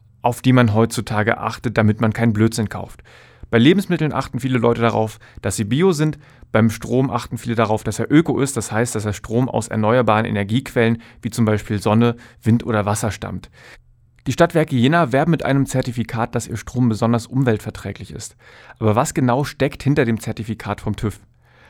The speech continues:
Damit ein Stromanbieter seinen Strom geprüften Ökostrom nennen darf, muss er einige Kriterien erfüllen. Einmal muss der Strom natürlich aus erneuerbaren Energien kommen. Der Strom aus den Stadtwerken stammt nach dem Zertifikat vor allem aus Wasserkraftanlagen.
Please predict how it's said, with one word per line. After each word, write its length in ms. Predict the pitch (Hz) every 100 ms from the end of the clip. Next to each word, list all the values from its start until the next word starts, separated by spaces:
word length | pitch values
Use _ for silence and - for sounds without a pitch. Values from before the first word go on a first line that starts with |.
| _ -
Damit 220 | 120 170
ein 180 | 139 123
Stromanbieter 800 | - 131 196 - 107 110 135 143
seinen 180 | 113
Strom 380 | 110 - 123 131
geprüften 640 | 113 - 180 175 - 147 -
Ökostrom 560 | 135 147 127 107 - 110
nennen 280 | 104 98 101
darf, 320 | 107 131 165 - - _ _ -
muss 220 | 127 147
er 160 | 147
einige 300 | 110 117 110
Kriterien 480 | 107 - - 117 104
erfüllen. 400 | 95 - 92 90 - _ _ _ _
Einmal 420 | 113 143 180 170
muss 200 | - 143
der 100 | 147
Strom 320 | 123 - 127 139
natürlich 400 | 110 127 120 117
aus 100 | 113
erneuerbaren 540 | 110 110 113 107 110
Energien 460 | 107 107 98 104 98
kommen. 280 | - 123 - _ _ _ _ _ -
Der 80 | 104
Strom 260 | 127 170
aus 140 | - 131
den 120 | 113
Stadtwerken 680 | - 123 156 147 156 156 - _
stammt 440 | - - 127 139 147
nach 120 | 120
dem 140 | 127
Zertifikat 640 | 107 117 101 101 - 117 -
vor 240 | - 107
allem 240 | 107 110 120
aus 240 | 107 -
Wasserkraftanlagen. 960 | 104 117 - - - 107 95 98 -